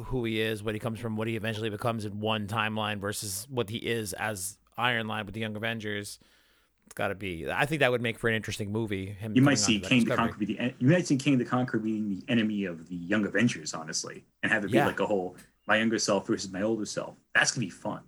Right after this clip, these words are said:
Speaker 2: if they do that,
Speaker 1: Yeah.
Speaker 2: because Kang does that. <laughs> That's one of Kang's things. He keeps fighting his old and young selves, like, throughout history. It's fascinating. He's a good, he's a great character.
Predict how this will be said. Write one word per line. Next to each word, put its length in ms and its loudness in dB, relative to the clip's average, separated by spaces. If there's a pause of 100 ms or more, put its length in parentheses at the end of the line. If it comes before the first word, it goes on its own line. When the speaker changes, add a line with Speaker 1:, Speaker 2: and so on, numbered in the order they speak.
(140)
Speaker 2:
if 100 -8
they 80 -4
do 160 -6
that, 100 -6
Speaker 1:
Yeah. 180 0
Speaker 2:
because 260 4
Kang 280 6
does 260 2
that. 280 -6
<laughs> 60 -6
That's 160 6
one 100 4
of 120 6
Kang's 380 4
things. 500 0 (220)
He 240 4
keeps 200 2
fighting 420 4
his 160 -2 (100)
old 260 4
and 120 2
young 200 0
selves, 680 -2 (640)
like, 140 0
throughout 160 6
history. 460 -2 (140)
It's 360 -2 (760)
fascinating. 600 -2
He's 100 6
a 60 10
good, 140 6
he's 140 6
a 40 6
great 320 4
character. 480 -2